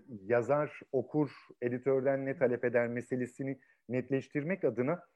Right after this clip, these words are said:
e, şöyle bir, e, şey söylenebilir zannediyorum. Hem yazar hem okur,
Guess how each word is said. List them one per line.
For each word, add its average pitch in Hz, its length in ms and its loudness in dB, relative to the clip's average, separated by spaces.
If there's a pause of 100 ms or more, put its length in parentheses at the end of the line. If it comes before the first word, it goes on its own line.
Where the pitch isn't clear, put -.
(360)
e, 123 420 2
şöyle 151 400 0
bir, - 360 -10 (120)
e, 104 500 0
şey 143 200 0
söylenebilir 135 580 0
zannediyorum. 92 640 -4 (380)
Hem 175 260 0
yazar 156 460 -2
hem 165 220 -2
okur, 175 340 -2